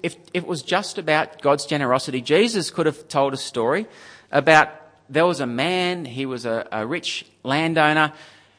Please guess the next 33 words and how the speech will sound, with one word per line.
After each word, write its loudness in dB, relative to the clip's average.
he -2
had, 2
um, -2
four 2
denarius, 2
and -4
he 0
just -4
went 2
out 2
and -8
found -2
four -2
beggars -2
who -8
didn't -4
deserve -2
it, -6
and -8
he -6
gave -2
them -10
each -8
a -12
denarius. -8
And -4
we'd -2
think, -10
"Gee, -10
what -2
a 0
generous -2
fellow." -6